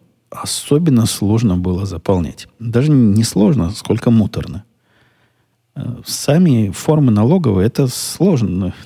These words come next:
Не с-, сложно — это неточный термин. Э, трудоемкий, вот, скорее, процесс. Ничего там сложного нет. Вводишь, э,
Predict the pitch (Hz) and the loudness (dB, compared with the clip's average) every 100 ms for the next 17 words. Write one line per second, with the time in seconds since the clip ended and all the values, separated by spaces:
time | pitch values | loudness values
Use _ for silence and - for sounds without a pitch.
0 | - - 131 - _ - - - _ _ | -8 -4 -4 -8 _ -20 -20 -20 _ _
1 | _ - - - 180 156 151 143 113 98 | _ -20 -14 -6 -4 -2 -4 -2 -2 0
2 | 92 92 101 131 - 117 - 123 - - | 0 -2 0 -2 0 -2 -2 -8 -6 -2
3 | 135 98 107 - - _ _ - - - | 0 0 -4 -14 -20 _ _ -10 -8 -2
4 | 147 160 165 101 - - 87 - - 85 | 0 2 2 0 -2 -6 -6 -8 -6 -6
5 | - - 92 - - - _ _ 120 123 | -6 -4 -4 -4 -10 -16 _ _ 0 0
6 | 180 170 131 - 123 117 87 85 - - | 2 0 0 0 0 2 0 -2 -10 -10
7 | 90 113 147 151 101 - 90 | -6 0 2 2 -4 -4 -4